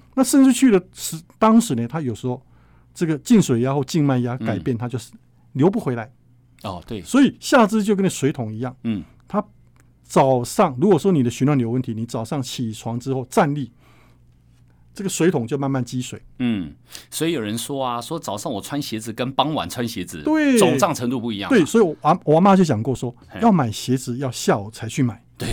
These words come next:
Speaker 1: 早上买的鞋子下午
Speaker 2: 比较
Speaker 1: 不能穿的。为什么不能穿？
Speaker 2: <laughs>
Speaker 1: 肿起来啦。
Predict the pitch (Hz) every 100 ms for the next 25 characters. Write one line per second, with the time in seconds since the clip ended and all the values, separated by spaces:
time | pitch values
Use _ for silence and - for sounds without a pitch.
0 | - 160 269 220 123 123 139 131 156 117
1 | - - - - - - - - - 226
2 | 180 185 180 156 208 190 170 143 135 -
3 | - - - _ _ _ _ _ - 180
4 | 247 247 139 143